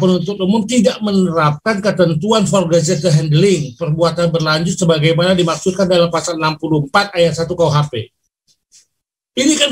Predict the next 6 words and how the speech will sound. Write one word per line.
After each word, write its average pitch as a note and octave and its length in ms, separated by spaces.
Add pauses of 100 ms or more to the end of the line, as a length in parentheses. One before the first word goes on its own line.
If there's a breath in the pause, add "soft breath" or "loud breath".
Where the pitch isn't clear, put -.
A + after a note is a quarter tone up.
perbuatan A#3 400
berlanjut. G3 560 (380)
Kalau A#3 160
ada B3+ 240
perbuatan A3+ 560
berlanjut E3+ 880